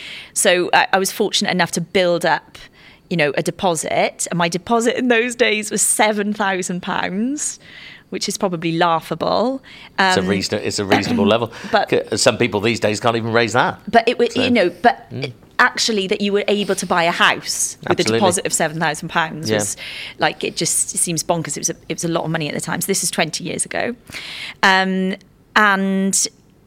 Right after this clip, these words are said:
Speaker 1: so that journey was str-, stressful.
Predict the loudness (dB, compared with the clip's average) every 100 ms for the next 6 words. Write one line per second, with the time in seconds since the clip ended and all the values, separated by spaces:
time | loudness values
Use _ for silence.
0 | _ -2 2 4 2 -2 -6 _ _ _
1 | _ _ 2 2 4 2 2 2 0 -2
2 | -4 -2 -2 0 0 2 2 2 2 2
3 | 4 4 0